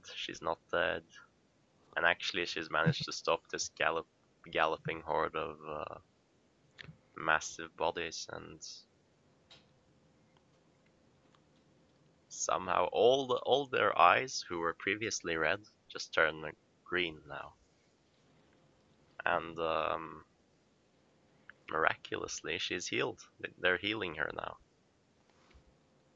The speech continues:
And she's now the hero, and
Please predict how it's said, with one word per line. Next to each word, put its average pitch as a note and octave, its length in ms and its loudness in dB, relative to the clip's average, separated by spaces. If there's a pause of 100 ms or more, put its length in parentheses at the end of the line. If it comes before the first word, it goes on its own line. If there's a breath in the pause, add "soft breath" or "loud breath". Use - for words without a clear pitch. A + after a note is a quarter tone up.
(3250)
And D#2 360 0
she's - 320 -8
now D2+ 180 0
the D#2+ 100 -4
hero, F#2+ 400 -4 (160)
and E2 100 -14